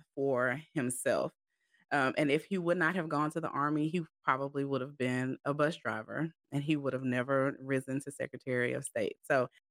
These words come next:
I think he's the one that kinda burst open the doors to allow President Barack Obama to become the first Black president and now our first Black vice president and female vice president, Kamala Harris.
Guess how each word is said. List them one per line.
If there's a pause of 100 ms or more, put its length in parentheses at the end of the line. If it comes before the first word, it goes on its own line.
(180)
I
think
he's
the
one
that
kinda (120)
burst
open
the
doors
to
allow (140)
President
Barack
Obama
to
become
the
first
Black
president
and
now
our
first
Black (360)
vice
president
and
female
vice
president,
Kamala
Harris.